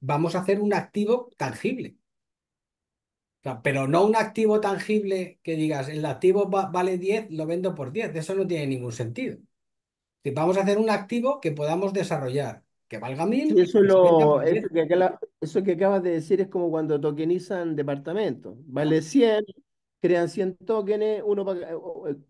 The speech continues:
Speaker 2: tú te compras un cien, a, un ciento avo del departamento. No es, no es lo que estás planteando tú. Y en base a eso, entendiendo eso, yo quería hacerte unas preguntas, Sebastián.
Speaker 1: Sí, Fernando, pero habla
Speaker 2: Eh,
Speaker 1: mucho más alto porque no te oigo nada.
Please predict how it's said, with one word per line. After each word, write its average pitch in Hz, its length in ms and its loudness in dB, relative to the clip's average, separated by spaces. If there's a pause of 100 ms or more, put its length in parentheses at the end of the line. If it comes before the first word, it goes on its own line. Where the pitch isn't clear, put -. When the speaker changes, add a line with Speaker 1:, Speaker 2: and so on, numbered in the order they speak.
(200)
Speaker 2:
tú 175 160 6
te 175 80 2
compras 185 460 0
un 185 120 4
cien, 185 340 -2
a, 165 120 0
un 165 180 -2
ciento 185 360 -2
avo 175 180 2
del 165 240 2
departamento. 147 640 -2
No 147 160 -4
es, 156 80 -6 (300)
no 127 160 2
es 160 180 -2
lo 113 140 -4
que 113 60 -8
estás 123 220 -6
planteando 117 480 -2
tú. 123 160 -4 (300)
Y 143 100 4
en 143 100 6
base 175 260 0
a 190 80 4
eso, 196 400 -4 (180)
entendiendo 165 640 2
eso, 202 480 0 (1120)
yo 151 100 -2
quería 170 300 2
hacerte 175 320 -6
unas 170 180 0
preguntas, 143 540 -2
Sebastián. 90 520 -12 (420)
Speaker 1:
Sí, 196 140 2
Fernando, 175 360 2
pero 170 140 2
habla 233 180 4
Speaker 2:
Eh, 240 80 0
Speaker 1:
mucho 247 180 0
más 208 200 -4
alto 139 260 -6
porque 143 260 -8
no 208 260 -2
te 190 140 0
oigo 254 500 -4
nada. 165 360 0